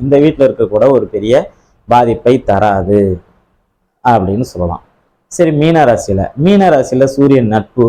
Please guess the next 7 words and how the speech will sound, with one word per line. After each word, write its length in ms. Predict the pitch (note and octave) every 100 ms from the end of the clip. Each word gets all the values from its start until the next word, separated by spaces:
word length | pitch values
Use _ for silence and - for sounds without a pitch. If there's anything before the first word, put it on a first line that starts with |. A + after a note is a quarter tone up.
| - _ _ _ _ -
புதன் 300 | C#3+ F#3+ E3
வந்து 220 | C3 C3+
அங்க 140 | B2+
நீச்சம். 480 | A2+ A2 - - F#2+ - _ _ _ _ -
இங்க 120 | B2+
புதன் 340 | A#2 D3 G3+ F#3+
நீச்சம்னாலும் 800 | D3+ D#3+ - C#3+ C3 C3 B2